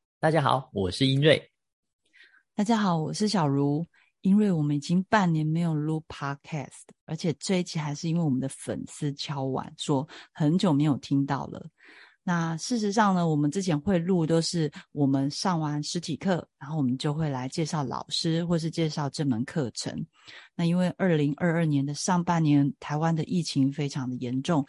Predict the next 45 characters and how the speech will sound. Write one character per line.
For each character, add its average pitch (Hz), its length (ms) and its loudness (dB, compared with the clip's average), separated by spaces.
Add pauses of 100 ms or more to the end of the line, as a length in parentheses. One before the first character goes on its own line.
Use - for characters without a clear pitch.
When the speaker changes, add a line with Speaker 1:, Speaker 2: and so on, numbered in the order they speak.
(300)
Speaker 2:
所 - 160 -2
以 214 100 2
许 175 180 -2
多 202 200 2
的 196 100 0
课 220 240 2
程 156 320 2
都， 180 260 4 (120)
呃， 147 180 2
延 143 180 2
后 165 280 2
到 160 180 2
下 180 180 -2
半 170 200 2
年 135 260 2
或 180 160 0
是 165 140 -2
改 117 160 -6
成 139 200 -4
线 143 300 0
上。 135 300 -2 (640)
那 233 160 2
我 147 240 4
们 147 260 0 (280)
现 247 240 2
在 247 80 2
七 - 180 2
月 254 220 8
呢， 214 340 4
刚 240 180 4
好 214 220 4
我 160 140 4
们 160 120 2
陆 214 180 4
陆 214 120 4
续 208 160 -2
续 202 140 2
有 151 200 4
一 156 40 0
些 180 260 0
实 151 220 -4
体 151 200 -2
课 160 200 0
程 127 240 -8
了， 127 120 -6